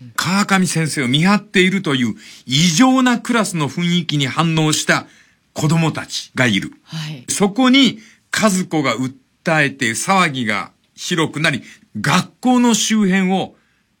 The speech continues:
Speaker 2: 新聞メディアの人間がうろつくようになると、クラスの子たちも敏感になって、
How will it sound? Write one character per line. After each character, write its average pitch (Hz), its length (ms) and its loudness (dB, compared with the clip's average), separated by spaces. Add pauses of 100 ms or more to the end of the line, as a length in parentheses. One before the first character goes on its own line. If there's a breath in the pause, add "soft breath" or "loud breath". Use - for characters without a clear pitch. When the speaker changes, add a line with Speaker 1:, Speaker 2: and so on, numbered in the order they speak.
(140)
Speaker 2:
新 247 380 2
聞 247 120 2
メ 226 200 4
デ 143 100 -2
ィ 107 120 -2
ア - 100 -20
の 185 160 4
人 202 240 4
間 196 160 2
が 165 120 2
う 151 120 -2
ろ 220 160 2
つ - 180 -10
く 220 160 0
よ 208 280 2
う 170 40 0
に 120 140 -2
な 120 220 0
る 160 140 0
と、 202 380 0 (640 soft breath)
ク - 160 0
ラ 247 140 4
ス 214 120 -4
の 165 140 -2
子 156 140 -8
た 160 160 -4
ち 175 100 -8
も 123 140 -4
敏 190 380 2
感 202 240 4
に 190 120 4
な 175 140 2
っ - 60 -16
て、 - 300 -4